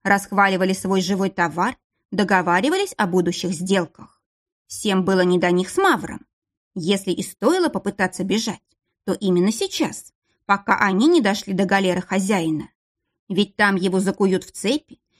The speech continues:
и можно будет навсегда проститься со свободой. «Даже не думай об этом, неверный», проговорил Мавр, словно прочитав мысли невольника.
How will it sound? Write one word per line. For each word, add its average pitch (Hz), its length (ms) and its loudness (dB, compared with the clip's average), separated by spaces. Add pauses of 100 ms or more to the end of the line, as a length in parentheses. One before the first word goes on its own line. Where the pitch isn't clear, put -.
(120)
и 339 100 4
можно 381 360 2
будет 185 280 0
навсегда 185 560 0
проститься 190 520 -4
со - 140 -8
свободой. 185 640 0 (800)
«Даже 196 480 2
не 214 160 2
думай 208 340 2
об 196 260 0
этом, 190 260 0
неверный», 175 600 0 (440)
проговорил 190 540 2
Мавр, 240 400 2
словно 196 360 0
прочитав - 600 -2
мысли 185 280 -2
невольника. 180 760 0